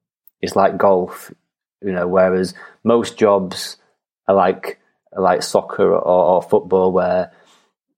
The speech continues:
someone will throw the ball at you and you react and then you throw it on and someone will throw it back. So it, it, there's things happening all the time, whereas coaching is like golf. The ball doesn't move until you hit it.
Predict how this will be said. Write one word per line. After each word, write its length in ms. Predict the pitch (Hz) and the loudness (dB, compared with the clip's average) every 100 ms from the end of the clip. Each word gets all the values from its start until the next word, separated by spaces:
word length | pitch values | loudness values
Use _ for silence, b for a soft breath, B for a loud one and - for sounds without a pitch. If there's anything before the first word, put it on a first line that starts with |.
| _ | _
someone 260 | - 98 98 | -4 0 2
will 80 | 98 | 2
throw 140 | 107 | 0
the 60 | 95 | 0
ball 340 | 98 101 98 | 2 2 4
at 80 | 95 | 2
you 200 | 92 92 | 0 0
and 120 | 92 | -2
you 120 | 92 | -2
react 440 | 90 95 92 - - | 2 2 2 -4 -8
and 80 | 95 | -6
then 100 | 92 | -4
you 100 | 95 | -4
throw 200 | - 92 | -2 0
it 120 | 92 | 2
on 160 | 95 | 0
and 160 | 92 90 | -2 -6
someone 200 | 101 92 | -2 0
will 60 | 95 | 0
throw 180 | - 95 | 0 0
it 100 | 82 | 2
back. 200 | 95 - | -2 0
So 140 | 98 | 2
it, 240 | 87 82 - | 2 2 -2
it, 180 | 95 - | -4 -4
there's 260 | 95 95 | -6 -4
things 280 | - 101 98 | -2 -2 -2
happening 300 | 98 - 98 | -6 -4 -2
all 100 | 92 | -2
the 60 | 92 | -2
time, 300 | - 104 98 | -2 -2 0
whereas 320 | 95 95 - b b b b - | -2 -4 -8 b b b b -2
coaching 320 | 117 - 104 | -2 -2 -2
is 60 | 101 | 0
like 160 | 98 | 0
golf. 420 | 98 101 92 - - | 2 0 0 -6 -12
The 200 | 92 101 | -2 0
ball 240 | 113 120 | 4 4
doesn't 260 | 117 104 104 | 2 0 0
move 320 | 104 107 98 | 2 4 4
until 360 | 95 95 101 95 | 0 -2 -2 2
you 160 | 95 | 0
hit 220 | - 98 92 | -2 -6 -4
it. 240 | 87 - | -6 -6